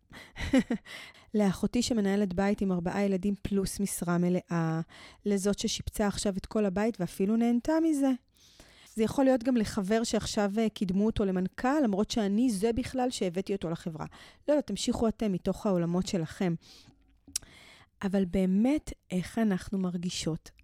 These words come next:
מרגישים שם? זה חשוב. אם אני עם הילדים שלי בגינה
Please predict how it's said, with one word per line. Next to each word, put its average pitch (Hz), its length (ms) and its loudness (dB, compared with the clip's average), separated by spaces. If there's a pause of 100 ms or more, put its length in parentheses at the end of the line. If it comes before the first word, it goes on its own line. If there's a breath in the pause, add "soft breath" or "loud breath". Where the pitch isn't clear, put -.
מרגישים 180 580 -4
שם? 165 300 -4 (340 soft breath)
זה - 120 -8
חשוב. 214 540 0 (920 soft breath)
אם 285 180 2 (100)
אני 202 280 2
עם 214 120 2
הילדים 175 400 -2
שלי 190 280 -2
בגינה 170 480 -2